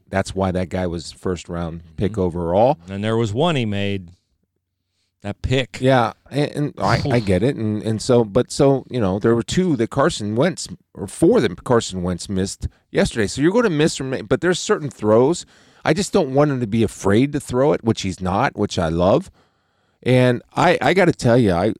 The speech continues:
Speaker 1: I actually said this on the broadcast because Kevin Kugler, my, my partner, was just teasing a little bit about where we're gonna be
Speaker 2: Mm-hmm.
Speaker 1: next week. And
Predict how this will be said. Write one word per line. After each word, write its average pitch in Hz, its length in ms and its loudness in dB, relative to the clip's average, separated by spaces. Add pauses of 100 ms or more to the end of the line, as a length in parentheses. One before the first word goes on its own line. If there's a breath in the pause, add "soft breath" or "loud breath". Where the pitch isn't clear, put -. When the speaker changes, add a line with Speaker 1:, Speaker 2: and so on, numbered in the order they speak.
Speaker 1:
I 135 160 2
actually 170 280 2
said 110 220 0
this 101 200 -2
on 90 120 2
the 85 60 -2
broadcast 92 680 0
because 90 380 0
Kevin 113 380 2
Kugler, 104 420 4
my, 87 220 -2 (100)
my 92 140 -4
partner, 120 420 0
was 87 240 -6 (200)
just - 180 -6 (220)
teasing 127 360 2
a 104 40 0
little 110 180 2
bit 104 140 0
about 98 260 2
where 107 160 6
we're 104 140 4
gonna 98 200 0
be 95 440 -2
Speaker 2:
Mm-hmm. 123 220 -2 (580)
Speaker 1:
next 113 360 -2
week. 170 540 0 (720)
And 113 580 4